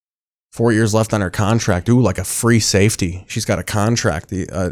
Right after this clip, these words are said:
a Northwestern contract. They're all on contracts. They treat even their, the doctors like fucker, the nurses, whatever she is.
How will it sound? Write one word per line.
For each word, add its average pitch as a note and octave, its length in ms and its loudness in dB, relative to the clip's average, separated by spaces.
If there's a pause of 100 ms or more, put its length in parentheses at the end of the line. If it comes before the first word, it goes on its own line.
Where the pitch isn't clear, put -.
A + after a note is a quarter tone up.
a F#2+ 80 -4
Northwestern A2 640 0
contract. G#2 720 -2 (1000)
They're G#2+ 160 0
all C#3+ 160 4
on A#2+ 160 2
contracts. F#2+ 560 0
They G#2 140 -2
treat A#2 260 0
even A2+ 180 0
their, G#2+ 140 0
the G2 220 -2
doctors F#2+ 560 -2
like F#2 140 -4
fucker, G2 440 -4
the F#2 100 -2
nurses, G2 540 0
whatever A2 300 2
she F2 240 -4
is. - 280 -8